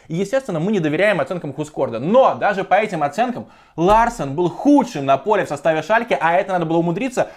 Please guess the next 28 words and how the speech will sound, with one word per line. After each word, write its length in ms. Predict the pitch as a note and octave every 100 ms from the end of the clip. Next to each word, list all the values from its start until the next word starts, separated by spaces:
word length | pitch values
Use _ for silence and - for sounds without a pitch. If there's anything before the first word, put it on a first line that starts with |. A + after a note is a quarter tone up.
| -
Как 180 | B3+ B3+
он 80 |
умудрился? 460 | F#3+ E3+ D#3 D3 G2+
Тринадцать 380 | D#3 F3+ E3+ D#3
касаний, 360 | E3 A#3 A3
нуль 240 | F#3 G#3+ F3
ударов, 300 | E3+ A#3+ B3 - _
пошёл 400 | C4+ - B3 G#3+
вон 180 | E3+ D#3+
с 40 |
поля 300 | - A#3 B3 G#3+
уже 260 | D#3+ D#3+ G3
в 80 |
перерыве. 440 | F3 E3 E3+ A2+ - - _
Вообще, 280 | D3 - B3
после 360 | A#3+ A3+ A3 D3+
ухода 340 | D3+ F#3+ D#3+
Тедеско 440 | D3+ D#3 F3 -
из 60 | B2+
«Спартака» 600 | - B2 B2+ C3 F#3 F#3
у 100 | B2+
Джордана 380 | B2 F#3 E3+ D3+
Ларсона 460 | F3+ A3 F3 C3+ - _ _
один 680 | D3+ F3+ D#3+ E3+ E3+ C#3+ A2
гол 340 | A#2 D#3+ F#3
на 180 | C#3 A#2
взрослом 520 | A#2+ C3 D3+ D3 C#3+
уровне, 360 | G3+ F#3+ D#3